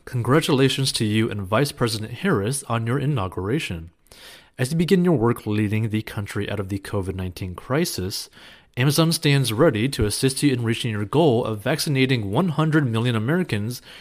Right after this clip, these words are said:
in the first one hundred days of your administration. As the nation's second largest employer, Amazon has over eight hundred thousand employees in the United States, most of whom are essential workers who cannot work from home.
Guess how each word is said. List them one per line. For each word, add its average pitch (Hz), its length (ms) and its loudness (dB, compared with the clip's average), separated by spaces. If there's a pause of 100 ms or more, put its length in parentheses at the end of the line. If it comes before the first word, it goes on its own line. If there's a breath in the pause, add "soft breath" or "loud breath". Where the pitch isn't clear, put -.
(140 loud breath)
in 107 140 -6
the 98 120 0
first 147 380 0
one 139 140 4
hundred 135 320 0
days 104 260 0
of 104 140 -2
your 101 100 0
administration. 92 800 -2 (680 loud breath)
As 104 160 -2
the 110 100 0
nation's 127 400 2
second 135 360 2
largest 127 360 4
employer, 110 680 0 (460 soft breath)
Amazon 143 320 2
has 139 200 2
over 123 320 2
eight 139 140 2
hundred 139 340 2
thousand 113 320 2
employees 110 640 0
in 110 140 -8
the 107 120 -4
United 98 340 -4
States, 135 560 0 (340 loud breath)
most 135 240 2
of 160 120 -2
whom 127 200 4
are 117 140 6
essential 110 440 -2
workers 120 500 0
who 104 80 -2
cannot 110 460 -2
work 110 260 -2
from 101 200 -6
home. 92 400 -2